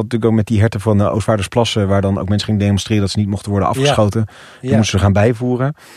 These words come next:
Speaker 1: Het is ergens doordat je steeds meer die natuurlijke componenten uithaalt en het steeds, eh, geordender maakt, moet je ook steeds meer gaan doen.
Speaker 2: Ja, ja, ja, hoe meer je beheert, hoe meer je zelf er verantwoordelijk eigenlijk voor maakt. Terwijl natuur, ja, je,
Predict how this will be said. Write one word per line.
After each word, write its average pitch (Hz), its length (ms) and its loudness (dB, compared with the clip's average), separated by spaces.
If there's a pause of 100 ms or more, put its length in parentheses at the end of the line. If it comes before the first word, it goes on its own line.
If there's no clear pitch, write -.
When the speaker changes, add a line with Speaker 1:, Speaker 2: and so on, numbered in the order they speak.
(160)
Speaker 1:
Het - 80 -20
is - 60 -10
ergens 117 180 2
doordat 117 200 2
je 107 60 -6
steeds 127 220 0
meer 123 100 2
die 113 100 2
natuurlijke 117 340 0
componenten 120 460 2
uithaalt 101 440 0
en 107 80 -6
het 98 100 -4
steeds, 110 440 -2 (500)
eh, 95 280 -6
geordender 131 680 0
maakt, 127 480 0 (160)
moet 123 180 2
je 139 60 0
ook 123 80 -2
steeds 139 200 0
meer 123 120 0
gaan 123 140 2
doen. 90 300 0 (640)
Speaker 2:
Ja, 143 340 0
ja, 135 300 -2
ja, 131 300 -2
hoe 131 120 -4
meer 143 180 -2
je 151 120 0
beheert, 135 400 -2
hoe 127 100 -8
meer 139 180 -2
je 143 80 0
zelf 139 220 -2
er 143 60 -6
verantwoordelijk 131 640 -4
eigenlijk 120 360 -8
voor 120 160 -6
maakt. 110 420 -8
Terwijl 131 220 -4
natuur, 139 380 -2
ja, 135 120 0
je, 131 300 -4